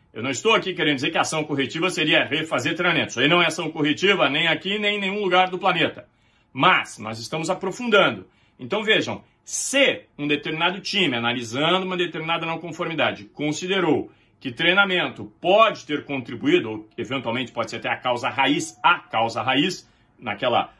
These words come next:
abordagem de sequência de eventos, o que que nós precisaríamos aprofundar? Neste exemplo, o que que essa organização listou como subcausas dentro da família treinamento? Primeiro lugar, conteúdo insuficiente. Segundo,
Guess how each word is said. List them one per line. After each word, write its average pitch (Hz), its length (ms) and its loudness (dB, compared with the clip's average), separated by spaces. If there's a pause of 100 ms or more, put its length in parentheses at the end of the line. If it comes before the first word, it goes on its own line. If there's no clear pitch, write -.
abordagem 117 560 0
de 117 80 -8
sequência 123 380 -6
de 143 100 -4
eventos, 175 380 -2 (260)
o 147 80 -8
que 220 140 -2
que 208 80 -8
nós 202 180 0
precisaríamos 165 680 -2
aprofundar? 156 680 0 (200)
Neste 135 420 0
exemplo, 170 420 0
o 151 40 -4
que 160 140 -2
que 175 80 -2
essa 160 180 -2
organização 147 640 0
listou 180 420 4
como 170 180 -4
subcausas 165 800 0
dentro 160 400 -2
da 156 120 2
família 143 480 2 (240)
treinamento? 151 600 2 (460)
Primeiro 220 340 4
lugar, 190 440 2 (160)
conteúdo 160 920 4 (100)
insuficiente. 165 920 -2 (580)
Segundo, 233 640 2